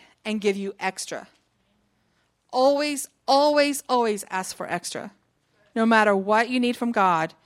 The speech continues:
he wants to give it to you, and he wants to give you more and more and more so that you can be a blessing.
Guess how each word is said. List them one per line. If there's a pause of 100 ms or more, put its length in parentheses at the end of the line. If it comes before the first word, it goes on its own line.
(240)
he
wants
to
give
it
to
you, (460)
and
he
wants
to
give
you
more (720)
and
more (180)
and
more
so
that
you
can
be
a
blessing.